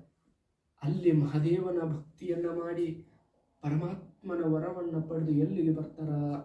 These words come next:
ಆ ಯುಗವನ್ನ ಮುಗಿಸಿ ಮನರಣ್ಯ ಯುಗದಲ್ಲಿ ರೋಮೇಶ ಋಷಿಯಾಗಿ ಜನಿಸಿ ಬರ್ತಾರ. ಬಂದು ಎಲ್ಲಿ ತಪಶ್ಚರ್ಯೆಯನ್ನ ಮಾಡ್ತಾರ ಅಂದ್ರ ಋಸ್ತು ಪಾತಾಳದೊಳಗೆ ತಪಶ್ಚರ್ಯೆಯನ್ನ ಮಾಡ್ತಾರ.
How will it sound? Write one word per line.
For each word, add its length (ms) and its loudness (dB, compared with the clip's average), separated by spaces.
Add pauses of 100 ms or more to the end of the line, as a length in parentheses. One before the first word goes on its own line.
(140)
ಆ 120 -4
ಯುಗವನ್ನ 600 2
ಮುಗಿಸಿ 600 0 (640)
ಮನರಣ್ಯ 840 2
ಯುಗದಲ್ಲಿ 500 0
ರೋಮೇಶ 640 0
ಋಷಿಯಾಗಿ 480 0
ಜನಿಸಿ 400 -2
ಬರ್ತಾರ. 460 -10 (1000)
ಬಂದು 340 4
ಎಲ್ಲಿ 300 2
ತಪಶ್ಚರ್ಯೆಯನ್ನ 920 -2
ಮಾಡ್ತಾರ 440 -6
ಅಂದ್ರ 400 -8 (440)
ಋಸ್ತು 460 -8
ಪಾತಾಳದೊಳಗೆ 960 -6
ತಪಶ್ಚರ್ಯೆಯನ್ನ 840 -8
ಮಾಡ್ತಾರ. 440 -12